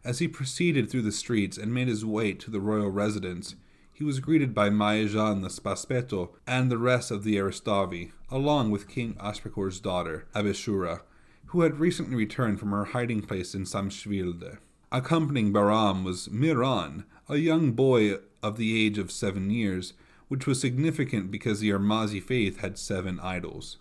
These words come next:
He was a son given to him by his favorite concubine and Bahram's supposed firstborn. Miran and Abishura stood beside each other, and what an odd sight they must have been.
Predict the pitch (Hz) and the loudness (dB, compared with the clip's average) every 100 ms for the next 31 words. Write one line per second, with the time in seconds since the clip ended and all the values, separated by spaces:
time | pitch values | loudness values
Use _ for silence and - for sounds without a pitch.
0 | - 151 151 143 - 165 147 113 101 127 | -4 0 0 -2 2 4 6 4 2 2
1 | 123 113 107 101 92 92 95 101 110 - | 2 -2 0 0 0 0 -2 -2 -4 -2
2 | 123 113 - 123 123 120 98 92 90 90 | 0 0 -2 -2 -2 -2 -2 -2 -4 -8
3 | - - - - 123 127 123 123 107 98 | -14 -20 -20 -4 2 4 4 4 4 0
4 | - - 110 113 104 90 - 92 - 101 | -2 -6 -2 0 0 -4 -4 -6 -4 -4
5 | 98 82 85 - - - - - 165 170 | -4 -4 -10 -16 -20 -20 -14 -2 2 4
6 | 175 143 123 120 120 110 - 139 107 98 | 6 4 4 2 0 0 2 4 4 0
7 | - 135 127 127 - 127 117 104 101 92 | -2 -2 -2 -2 0 2 2 0 -2 -2
8 | 87 90 _ - _ _ 143 160 175 156 | -4 -8 _ -20 _ _ 0 2 2 2
9 | 139 123 120 110 - 101 104 107 110 110 | 0 2 2 0 0 0 0 -2 0 -2
10 | - 95 - 87 80 | -6 -10 -8 -8 -10